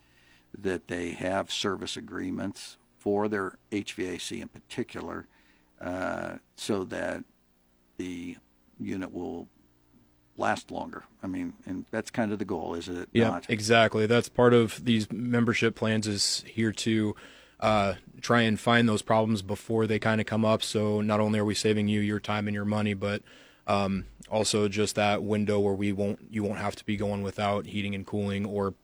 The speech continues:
Speaker 2: plumbing for that matter as well. We also pl-, offer plumbing memberships, um, for extended amounts of time. If we're, you know, backed up, like you were saying, we have those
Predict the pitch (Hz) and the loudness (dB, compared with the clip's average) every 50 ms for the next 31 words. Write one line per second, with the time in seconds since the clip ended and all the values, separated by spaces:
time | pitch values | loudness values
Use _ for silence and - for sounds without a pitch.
0 | _ _ _ - 107 107 101 101 95 - 101 98 98 101 95 101 101 101 101 101 | _ _ _ -4 -2 -2 0 -2 -2 -4 -2 0 0 0 0 0 -2 0 0 0
1 | 98 98 95 95 107 101 101 104 101 101 - - 98 - - 90 - - 110 - | -2 -2 0 0 0 0 2 2 0 0 0 -2 -6 -6 -8 -10 -6 -6 -6 -6
2 | - 98 - - 110 107 104 101 101 101 101 101 95 - - 104 101 - - - | -6 -6 -4 -4 -2 -2 -2 -2 -2 -4 -4 -6 -6 -4 -4 -4 -6 -6 -10 -16
3 | _ - - - - - - _ _ - 110 104 101 95 95 92 92 - _ _ | _ -20 -20 -20 -20 -20 -20 _ _ 2 4 4 4 2 0 -2 -4 -6 _ _
4 | _ - _ - - _ - 110 104 101 95 - - 107 104 104 101 101 104 101 | _ -20 _ -20 -20 _ 0 2 2 2 2 0 -2 -2 -2 0 0 0 -2 -2
5 | 98 - - 95 - 104 104 104 104 104 104 98 - - - 107 101 101 101 98 | -4 -6 -10 -8 -6 -2 -2 0 0 0 -2 -4 -4 -4 -2 -2 0 2 2 2
6 | 101 98 101 98 98 98 95 95 98 98 - - 104 98 - 101 95 - 101 101 | 0 0 -2 -4 -4 -4 -2 0 -2 -2 0 -2 -4 -2 -2 -4 -4 -2 -4 -4
7 | 98 87 - - 104 104 98 98 101 98 98 90 98 101 98 92 98 98 98 98 | -4 -4 -2 -2 -2 -2 0 -2 -2 -2 -2 -2 -2 -4 -4 -4 -4 -4 -2 -2
8 | 98 92 - - - | -4 -4 -4 -4 -6